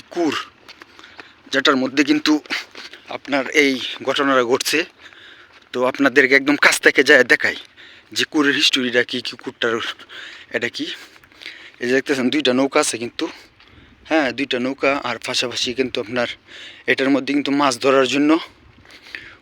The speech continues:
উম, জেলেরা জেল-, এ, জাল ফাল ছিল। প্রচুর পরি-,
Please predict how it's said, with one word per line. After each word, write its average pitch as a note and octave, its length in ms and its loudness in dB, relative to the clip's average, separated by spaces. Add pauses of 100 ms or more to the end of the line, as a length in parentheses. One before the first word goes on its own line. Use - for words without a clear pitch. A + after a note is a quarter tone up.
উম, B2 400 -2
জেলেরা C3+ 420 4 (360)
জেল-, C#3+ 280 2
এ, A#2 200 -2
জাল C3+ 180 0
ফাল C#3+ 160 -8
ছিল। A#2+ 280 -4 (1000)
প্রচুর G3 300 -4
পরি-, G3 200 2